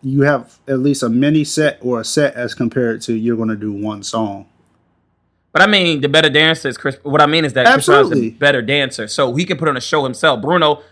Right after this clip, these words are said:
Speaker 2: they, they both have entourages, props, cool, and the songs. But Chris Brown is the show.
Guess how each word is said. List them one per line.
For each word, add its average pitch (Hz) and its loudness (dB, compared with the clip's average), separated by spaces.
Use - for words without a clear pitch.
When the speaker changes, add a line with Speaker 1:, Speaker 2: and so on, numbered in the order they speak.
Speaker 2:
they, 175 2
they 175 2
both 175 2
have 151 2
entourages, 131 0
props, 127 0
cool, 135 -8
and 123 -10
the 123 -8
songs. 143 0
But 117 -6
Chris 165 -4
Brown 160 2
is 143 -2
the 117 -8
show. 123 -2